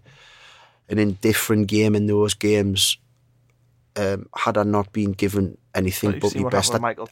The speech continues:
Speaker 1: I
Speaker 2: Chopra.
Speaker 1: didn't want to shortchange the fans who'd been fantastic. There was for two years, so it, it was just, it was a tough one for us. It was, it was a tough one psychologically, uh, in terms of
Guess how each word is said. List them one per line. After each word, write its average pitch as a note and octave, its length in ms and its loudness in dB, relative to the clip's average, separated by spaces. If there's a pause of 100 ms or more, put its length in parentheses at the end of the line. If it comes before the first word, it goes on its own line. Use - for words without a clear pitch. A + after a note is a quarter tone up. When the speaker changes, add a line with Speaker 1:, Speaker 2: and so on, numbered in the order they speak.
(120)
Speaker 1:
I A#2+ 40 0
Speaker 2:
Chopra. - 60 -6
Speaker 1:
didn't C3 200 2
want A#2+ 160 2
to A2 40 0
shortchange A2 840 0 (640)
the - 60 -12
fans A#2 400 0
who'd G#2 220 -2
been G#2 300 0
fantastic. G#2+ 680 -2
There G#2 80 -4
was G2+ 140 -2
for G2+ 140 -2
two G#2+ 260 0
years, A2+ 320 0
so G2 380 0 (1040)
it, - 180 -10
it G2 140 -2
was G2+ 180 0
just, - 420 -2
it C3+ 100 -6
was F3 120 0
a G3 60 0
tough - 340 -2
one E3+ 160 -4
for A2+ 220 0
us. G2 180 -2
It G2 100 -4
was, G#2+ 220 -4
it A2+ 160 0
was A#2 160 -4
a G#2 60 -2
tough - 320 -2
one C#3 140 -2
psychologically, A#2 840 0
uh, G2+ 100 0 (340)
in G#2+ 120 0
terms G#2 420 0
of G2 200 -2